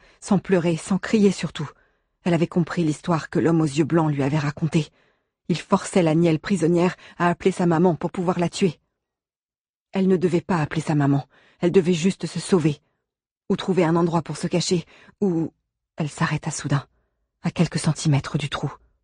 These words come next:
Elle l'avait vu au dernier moment, en écartant les feuilles devant ses yeux comme on écarte une mèche de cheveux. Un pas de plus et elle basculait.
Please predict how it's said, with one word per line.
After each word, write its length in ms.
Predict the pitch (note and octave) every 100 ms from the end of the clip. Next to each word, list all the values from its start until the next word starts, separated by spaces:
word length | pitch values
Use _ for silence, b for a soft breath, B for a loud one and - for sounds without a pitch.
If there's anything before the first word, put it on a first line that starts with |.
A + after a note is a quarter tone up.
| _ _ _ _ _ _ _
Elle 160 | - F3
l'avait 220 | E3 F3
vu 180 | D3+ F3
au 80 | D#3+
dernier 300 | E3+ F3 F3
moment, 280 | E3+ D#3+ - b b
en 80 | D#3+
écartant 380 | F#3 F#3 F3+ F#3+
les 120 | F3
feuilles 240 | E3 F#3 E3
devant 220 | D#3 D#3+
ses 300 | - D#3 D#3
yeux 100 | F#3+
comme 220 | - C#3+
on 100 | E3+
écarte 360 | F3 F#3+ - E3
une 120 | E3
mèche 180 | F3+ D#3+
de 80 |
cheveux. 320 | D3+ F3+ D3+ D3+ _ _ _ _ _ _
Un 100 | G3
pas 160 | - F3+
de 80 | D3
plus 360 | - D#3+ -
et 40 | D3+
elle 100 | C#3+
basculait. 460 | D3+ - D3+ C#3